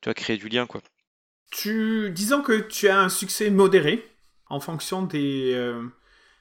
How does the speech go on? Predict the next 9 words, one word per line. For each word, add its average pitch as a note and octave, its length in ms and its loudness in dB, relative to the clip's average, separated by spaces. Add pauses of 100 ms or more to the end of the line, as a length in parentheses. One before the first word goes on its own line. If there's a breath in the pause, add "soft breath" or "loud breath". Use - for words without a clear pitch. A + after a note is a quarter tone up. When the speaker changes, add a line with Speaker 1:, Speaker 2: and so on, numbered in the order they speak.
(140 soft breath)
Speaker 2:
des, B2 180 -2
des C3 160 -2
différents C#3 440 -4
individus, C3+ 480 -6
des, C3 260 -2
des B2+ 220 -6
différents C#3+ 340 -6
termes D3 220 -4
obsédés. D3+ 460 -6